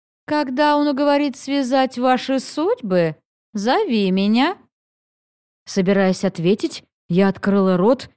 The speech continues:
и уставилась на богиню, но не успела. "О, не знала, что в эту атаку твой дракон ещё не пошёл", вдруг хмыкнула она, заставляя меня краснеть. "Спасибо, великая Ирилун",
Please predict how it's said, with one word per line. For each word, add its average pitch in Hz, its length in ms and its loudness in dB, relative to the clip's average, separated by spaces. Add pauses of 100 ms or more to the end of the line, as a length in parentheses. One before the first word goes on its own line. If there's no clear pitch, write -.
(140)
и 190 100 2
уставилась 196 720 0
на 196 120 2
богиню, 180 440 2
но 214 100 4
не 202 140 4
успела. 151 680 0 (680)
"О, 262 500 2 (300)
не 262 260 6
знала, 240 580 4
что 214 240 0
в 196 60 -2
эту 220 220 2
атаку 214 520 2
твой 233 260 0
дракон 214 420 2
ещё 330 340 0
не 480 120 0
пошёл", 330 720 0 (380)
вдруг 202 340 -2
хмыкнула 196 600 0
она, 185 320 2
заставляя 190 580 0
меня 180 240 0
краснеть. 175 720 -4 (640)
"Спасибо, 190 760 0
великая 180 520 2
Ирилун", 180 440 2